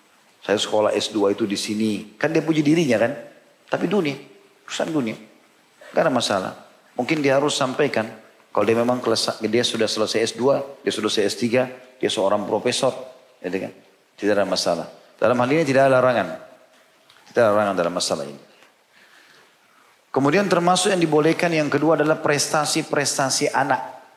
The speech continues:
Orang tua puji anak. Ya. Jadi dia puji anaknya karena juara di sekolah.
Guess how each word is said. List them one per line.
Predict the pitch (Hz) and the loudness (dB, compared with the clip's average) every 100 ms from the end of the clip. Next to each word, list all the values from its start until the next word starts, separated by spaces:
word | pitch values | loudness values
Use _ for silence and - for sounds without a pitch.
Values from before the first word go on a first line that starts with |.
| - | 0
Orang | 110 117 | 2 2
tua | 127 127 | 0 0
puji | 120 104 104 | 0 0 0
anak. | 95 107 - - - - - | 0 0 -4 -10 -20 -20 -12
Ya. | 85 87 - _ _ _ _ _ _ _ _ _ _ _ - - - - | -10 -10 -18 _ _ _ _ _ _ _ _ _ _ _ -20 -20 -12 -4
Jadi | |
dia | 104 117 | 0 0
puji | 117 113 107 | 0 0 2
anaknya | 92 101 95 104 | 2 2 0 -2
karena | 92 95 92 | 0 -2 -2
juara | 98 95 98 95 | 0 2 2 0
di | |
sekolah. | 92 - 95 95 95 92 95 95 95 - | -4 -4 0 2 4 4 2 0 -4 -10